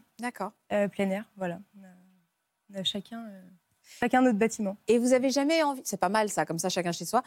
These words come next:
Speaker 2: <laughs>
Speaker 1: Est-ce que vous avez jamais eu envie, vous, euh, enfin la ville, le, le, votre vie de citadine ne vous a jamais manqué, Caroline ?
Speaker 2: Si, parfois,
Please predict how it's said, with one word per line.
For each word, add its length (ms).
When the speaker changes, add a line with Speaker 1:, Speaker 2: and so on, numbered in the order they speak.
Speaker 2:
<laughs> 180
Speaker 1:
Est-ce 140
que 40
vous 160
avez 160
jamais 300
eu 80
envie, 300
vous, 320
euh, 100
enfin 180
la 140
ville, 560
le, 200
le, 360
votre 260
vie 120
de 40
citadine 460
ne 80
vous 140
a 80
jamais 200
manqué, 300
Caroline ? 300
Speaker 2:
Si, 400
parfois, 440